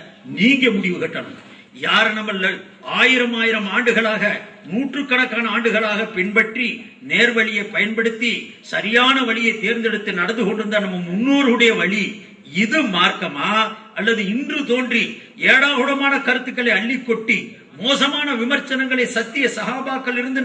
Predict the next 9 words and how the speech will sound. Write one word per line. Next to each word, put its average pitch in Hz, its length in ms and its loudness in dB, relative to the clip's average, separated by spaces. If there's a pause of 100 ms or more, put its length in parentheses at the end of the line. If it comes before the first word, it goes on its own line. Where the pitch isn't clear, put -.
நன்னலம் 240 420 -2
பெருமானார் 240 560 0
ஸல்லல்லாஹு 247 400 -2
அலைஹி 240 140 2
வஸல்லம் 220 300 -6
அவர்கள் 254 380 0
வரைக்கும் 277 420 -2 (340)
கொட்டக்கூடிய 233 580 -4 (600)
இந்த 294 240 -2